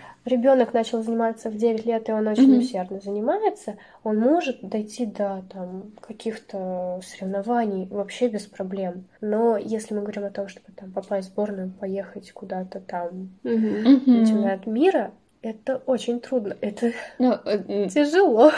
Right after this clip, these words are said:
Speaker 1: <laughs> Слишком тяжело.
Speaker 2: Какие-то соревнования, это, например, какие-то, типа, вот щас у нас теперь в России есть целых шесть этапов гран-при местных. Вот про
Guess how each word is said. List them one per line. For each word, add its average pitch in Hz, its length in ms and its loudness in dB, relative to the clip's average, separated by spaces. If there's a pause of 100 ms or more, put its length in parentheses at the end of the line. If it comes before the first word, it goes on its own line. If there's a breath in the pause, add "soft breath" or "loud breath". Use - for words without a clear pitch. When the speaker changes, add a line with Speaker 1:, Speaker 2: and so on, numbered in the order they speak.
Speaker 1:
<laughs> - 640 -4
Слишком 247 480 -2
тяжело. 233 640 0
Speaker 2:
Какие-то 262 460 2
соревнования, 247 680 2
это, 254 260 -2
например, 247 380 2
какие-то, 240 920 0
типа, 226 200 -2
вот 226 160 0
щас 226 480 -4
у 196 140 0
нас 196 260 0
теперь 202 300 -4
в 208 40 -4
России 240 420 2
есть 226 200 -2
целых 208 240 -2
шесть 220 420 -2
этапов 208 400 -4
гран-при 214 520 0
местных. 214 580 0
Вот 202 100 -4
про 254 160 2